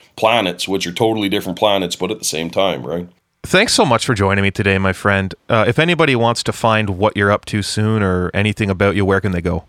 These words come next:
Speaker 1: Um, my Instagram is my number one, right? Check out my website, darkside of the grill dot com. Doing, doing merch and fun stuff there. Usually, if I can figure it out, I'll put my next event. Usually they're local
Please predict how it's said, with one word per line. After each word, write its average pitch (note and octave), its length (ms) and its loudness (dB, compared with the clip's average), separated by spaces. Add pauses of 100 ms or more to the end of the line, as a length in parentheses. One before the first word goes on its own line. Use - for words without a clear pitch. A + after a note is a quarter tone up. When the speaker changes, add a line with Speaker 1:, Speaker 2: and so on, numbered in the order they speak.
Speaker 1:
Um, C3 440 2
my G#2+ 180 2
Instagram A#2+ 680 2 (320)
is G2 520 -2
my G2 200 0
number G#2+ 240 0
one, G#2 420 0
right? G2+ 400 -2
Check A2 220 -2
out A2 80 -2
my G#2+ 80 2
website, G2+ 480 0
darkside G2+ 380 0
of F#2+ 60 -2
the G2 60 -4
grill G2 200 -2
dot F2+ 240 0
com. G#2+ 400 2 (800)
Doing, G2+ 420 0
doing C3 240 4
merch A#2 360 0
and G2+ 120 -6
fun A2 220 2
stuff G#2 340 0
there. G#2+ 380 0
Usually, B2 840 2
if A2 160 0
I A2+ 100 4
can A2 380 -2
figure C#3+ 340 2
it B2+ 80 2
out, C3+ 140 4
I'll B2+ 100 2
put C3 160 0
my A#2 80 2
next A#2 300 0
event. A#2+ 320 0
Usually A#2 320 0
they're G#2+ 120 4
local A#2+ 460 2